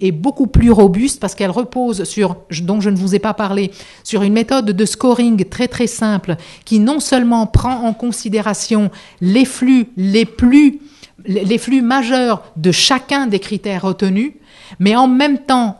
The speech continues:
on fait une addition de ces flux majeurs obtenus et par la suite, nous posons, nous imposons comme règle de ne maintenir le flux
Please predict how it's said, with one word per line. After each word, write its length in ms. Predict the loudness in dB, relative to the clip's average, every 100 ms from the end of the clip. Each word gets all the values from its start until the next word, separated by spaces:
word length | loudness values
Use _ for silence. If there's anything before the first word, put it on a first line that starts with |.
| -2
on 140 | -2
fait 200 | 2 0
une 220 | 2 2
addition 760 | 0 -2 -4 -4 -4 -2 0 -2 -8 -8
de 260 | 0 2
ces 200 | 2 0
flux 260 | -2 0 2
majeurs 560 | 2 0 0 0 -2 -8 -12 _
obtenus 560 | 0 2 2 2 2 -2 -12 _ _ _ _ _ _ _ _
et 80 | -2
par 340 | 0 -2 2 4
la 120 | 4
suite, 460 | 0 -2 -4 -2 -4 -4 _
nous 380 | 0 2 2 2
posons, 680 | 0 2 2 2 -2 -2 -6 _
nous 320 | -2 0 2
imposons 680 | 4 4 4 4 4 0 -2
comme 260 | -2 0 0
règle 540 | 0 -2 -2 -2 -4 -6 -8
de 180 | 0 0
ne 180 | 2 0
maintenir 600 | 0 0 0 0 0 2
le 140 | 2
flux 400 | 0 0 0 0